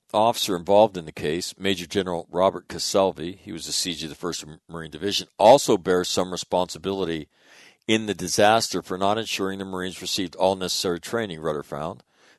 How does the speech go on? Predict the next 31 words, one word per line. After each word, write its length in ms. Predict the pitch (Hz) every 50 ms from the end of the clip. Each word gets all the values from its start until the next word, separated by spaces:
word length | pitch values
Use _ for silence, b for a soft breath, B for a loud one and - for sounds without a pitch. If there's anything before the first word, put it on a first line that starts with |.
| b
The 140 | - 101 101
A 120 | 101 104 95
V 200 | 85 110 127 127
platoon 480 | - 110 - - - 92 90 90 87 b b b b b
had 160 | - 92 87
not 260 | 92 101 98 107 -
received 340 | - 98 - - 104 92 82
required 400 | 85 - - - 98 90 90 82
screening, 680 | - - - - 110 110 110 107 101 95 90 92 104 - _ _ _ _ _ _ _ _
known 220 | 95 101 101 98 95
as 180 | 90 82 92
Marine 200 | 92 95 95 95
Corps 180 | - - 98 92
Combat 500 | - - 90 90 92 90 92 92 - - b b b b b b b b
Readiness 460 | - 95 90 87 90 95 92 87 -
Evaluation. 680 | 90 90 92 95 98 98 117 143 156 147 - - - - _ _ _ _ _ _
But 140 | - 85 -
Caselvi 680 | - 90 - - - 147 156 156 127 85 82 90 98 107 - _ _ _ _
was 160 | - 95 87
not 200 | 104 104 90 82
disciplined 440 | - 87 82 - - - 98 98 92
because 300 | 92 87 - 95 82 76
Marines 300 | 87 90 90 90 82 82
involved 280 | 82 85 92 87 - B B B B B B B
had 200 | - 143 139 123
been 140 | 123 107
transferred 500 | 98 - - 98 98 101 - - 107 92
to 60 | - 85
serve 340 | - - 98 92 90 80 - _
under 260 | - 101 101 90 92 80
Bronzy. 680 | 78 - 92 101 113 120 113 98 76 80 78 78 82